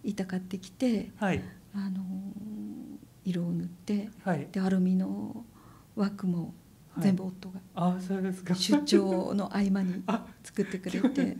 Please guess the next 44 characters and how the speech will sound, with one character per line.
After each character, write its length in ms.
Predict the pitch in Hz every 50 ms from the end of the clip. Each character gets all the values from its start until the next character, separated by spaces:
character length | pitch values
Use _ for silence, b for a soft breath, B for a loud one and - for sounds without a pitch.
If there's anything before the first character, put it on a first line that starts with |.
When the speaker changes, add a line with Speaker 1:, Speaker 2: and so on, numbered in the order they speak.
| - -
Speaker 2:
え。 200 | 226 220 220 220
Speaker 1:
私 360 | 220 226 247 254 233 240 254
は 140 | 233 220 214
山 260 | 208 208 202 214 220
に 100 | 202 190
行 40 | -
っ 40 | -
て、 340 | - - - 208 190 - - -
Speaker 2:
は 140 | 254 233 208
い。 100 | 170 - - - - -
Speaker 1:
も 100 | - 190
う 40 | 180 185
苔 320 | - - - - - 233 208
を 120 | 190 185
探 320 | 185 180 190 175 170 190 202
し 140 | - -
回 120 | 196 196 196
っ 20 | 196
て、 20 |
Speaker 2:
苔 180 | 190 196 285 254
で 200 | 226 165 - -
す 40 | -
か？ 240 | - 123 131 - - - - - 220
Speaker 1:
一 300 | 208 - - - 302 254
人 120 | 226 196
で 80 | 185 170
運 80 | 165 180
転 260 | 180 170 - 175 180 185
し 80 | 185
て 60 | - 220 202
っ 40 | 170 - - -
て、 80 | - 208
Speaker 2:
は 60 | 185
い、 20 | 175
は 40 |
い。 60 | 165 -
Speaker 1:
百 240 | - 190 170 -
キ 100 | - 202
ロ 120 | 185 185 180
ぐ 80 | -
ら 100 | - -
い。 20 | - -
Speaker 2:
は 160 | 220 196 165
い。 80 | 139